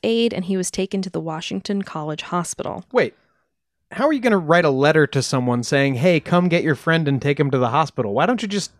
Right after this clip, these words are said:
Speaker 2: take the guy to the hospital?
Speaker 1: Oh, I think they did. <laughs>
Speaker 2: Okay.
Speaker 1: I think <laughs> Snodgrass later attested that Poe's appearance was repulsive. His hair was unkempt.
Speaker 2: And he was sick, too.
Speaker 1: <laughs> Stop.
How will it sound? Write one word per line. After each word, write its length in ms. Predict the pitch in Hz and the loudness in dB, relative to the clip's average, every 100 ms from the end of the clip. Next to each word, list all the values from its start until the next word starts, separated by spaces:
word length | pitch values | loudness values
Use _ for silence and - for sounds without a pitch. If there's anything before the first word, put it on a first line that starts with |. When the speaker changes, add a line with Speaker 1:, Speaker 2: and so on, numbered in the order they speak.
| _ _ | _ _
Speaker 2:
take 280 | - 190 - | 0 0 0
the 100 | 156 | -2
guy 180 | 143 135 | 0 0
to 80 | |
the 140 | 113 110 | -4 -4
hospital? 440 | 131 131 - 104 214 | -4 -6 -10 -4 2
Speaker 1:
Oh, 80 | |
I 80 | 202 | 2
think 220 | 208 262 | 4 4
they 120 | 170 160 | 4 0
did. 420 | 117 - - 180 | -2 -6 -8 -4
<laughs> 60 | - - - | -2 -2 0
Speaker 2:
Okay. 280 | - - - - - | 0 0 -2 -2 -8
Speaker 1:
I 60 | |
think 1120 | - - - - - - - - 196 - 208 240 - - | -8 -12 -18 -20 -20 -20 -18 -8 -4 -2 -4 -6 -16 -18
<laughs> 240 | - - | -18 -20
Snodgrass 600 | - 220 190 185 190 190 180 | -4 0 0 2 0 0 0
later 240 | 175 180 | 0 -2
attested 420 | 180 165 - 170 | -2 -6 -6 -6
that 160 | 160 - | -6 -8
Poe's 240 | 156 165 | -8 -8
appearance 460 | 156 - 165 160 - | -8 -8 -6 -6 -6
was 180 | 156 - | -8 -8
repulsive. 800 | 160 165 - 262 320 175 220 - _ _ _ - - - _ | -6 -4 0 0 2 0 -2 -6 _ _ _ -20 -20 -20 _
His 260 | - 196 - | -4 -4 0
hair 180 | 185 | 0
was 180 | 175 175 | 2 0
unkempt. 240 | 151 165 185 | 0 0 4
Speaker 2:
And 220 | 208 156 | 6 6
he 80 | 156 | 6
was 160 | 139 | 4
sick, 360 | - 175 - - | 4 2 2 0
too. 180 | - 135 | 2 2
Speaker 1:
<laughs> 0 | |
Stop. 720 | 98 - - - - - _ | -2 -12 -12 -12 -14 -16 _